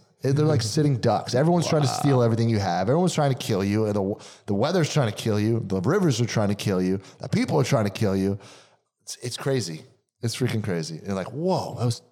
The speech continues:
Speaker 1: that was, like, hundred fifty years ago or
Speaker 2: Dang.
Speaker 1: something.
Speaker 2: Like, not even, like, that's, that's crazy to think about.
Speaker 1: Yeah.
Speaker 2: Like, how sh-, like,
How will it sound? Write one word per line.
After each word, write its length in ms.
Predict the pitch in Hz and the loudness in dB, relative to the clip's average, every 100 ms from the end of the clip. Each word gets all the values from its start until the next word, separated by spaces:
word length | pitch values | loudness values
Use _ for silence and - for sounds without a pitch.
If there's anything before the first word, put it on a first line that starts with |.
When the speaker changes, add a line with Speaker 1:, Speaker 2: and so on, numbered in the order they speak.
| _ - | _ -2
Speaker 1:
that 100 | 117 | 0
was, 120 | 113 | 2
like, 240 | 98 - | 0 -6
hundred 320 | - 135 127 101 | -6 -2 -2 -2
fifty 240 | 120 110 | -2 0
years 220 | 117 107 | 2 0
ago 140 | - - | -2 -10
or 40 | - _ - | -16 _ -14
Speaker 2:
Dang. 300 | 98 90 98 | -12 -8 -8
Speaker 1:
something. 320 | 95 78 - - - _ _ - | -6 -6 -8 -10 -18 _ _ -10
Speaker 2:
Like, 160 | 104 104 | -6 -2
not 180 | 104 131 | 0 0
even, 240 | 139 127 | 0 0
like, 240 | 87 98 90 | 0 -4 -4
that's, 440 | 95 - - - | -4 -4 -10 -10
that's 280 | - 107 - | -4 -4 -2
crazy 280 | 135 127 127 | 0 2 2
to 100 | 113 | 2
think 240 | 120 117 | 0 -2
about. 340 | 101 82 82 - | -2 -2 -4 -2
Speaker 1:
Yeah. 100 | 120 | -2
Speaker 2:
Like, 100 | - | -2
how 200 | 110 110 | -2 -2
sh-, 360 | 95 - - - - - - _ _ _ _ _ _ _ | -2 -4 -6 -10 -16 -20 -20 _ _ _ _ _ _ _
like, 160 | 113 | -8